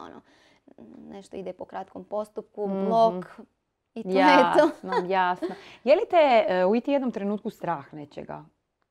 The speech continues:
Speaker 2: kad stvaraš, radiš? Imaš li
Speaker 1: E,
Speaker 2: bilo kakve strahove?
Speaker 1: ne, nemam što se tog tiče. Samo jedan od mojih najvećih strahova je da, e, neću,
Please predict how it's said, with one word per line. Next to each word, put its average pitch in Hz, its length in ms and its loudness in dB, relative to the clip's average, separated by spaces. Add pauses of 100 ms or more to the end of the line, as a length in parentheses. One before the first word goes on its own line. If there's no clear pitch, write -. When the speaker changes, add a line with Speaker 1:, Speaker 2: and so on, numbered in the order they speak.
(120)
Speaker 2:
kad - 140 -20
stvaraš, 151 560 -14
radiš? 160 680 -16 (1080)
Imaš 233 180 4
li 233 100 -2
Speaker 1:
E, - 40 -6
Speaker 2:
bilo 160 140 -6
kakve 156 260 -14
strahove? - 440 -12
Speaker 1:
ne, 196 180 -4
nemam 262 320 -4
što 262 160 -14
se - 120 -20
tog 262 280 -8
tiče. 285 300 -10
Samo 302 320 -6 (100)
jedan 277 280 -2
od 233 100 -6
mojih 269 220 -4
najvećih 254 480 -8
strahova 262 600 -4
je 262 380 -8
da, 226 380 -4 (460)
e, 214 340 -6
neću, 247 960 -6